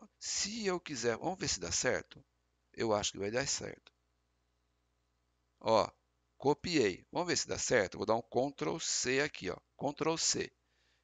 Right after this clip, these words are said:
Vamos lá de novo. Vou dar um Ctrl, vou,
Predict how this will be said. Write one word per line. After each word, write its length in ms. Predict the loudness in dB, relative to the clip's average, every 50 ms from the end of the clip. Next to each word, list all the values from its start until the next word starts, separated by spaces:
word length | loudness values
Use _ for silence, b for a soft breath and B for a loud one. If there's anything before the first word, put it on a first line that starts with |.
| _ -8
Vamos 280 | -6 -6 -4 -2 0
lá 140 | 0 0 0
de 140 | -2 -6 -8
novo. 440 | -8 -6 -6 -6 -8 -10 -14 -20 -20 _ _ _ _ _ _ _ -8
Vou 120 | -4 0
dar 160 | 2 2 2
um 80 | 2 0
Ctrl, 540 | -2 2 4 4 4 4 0 0 0 0 0 -2 -4
vou, 200 | -6 -4 -4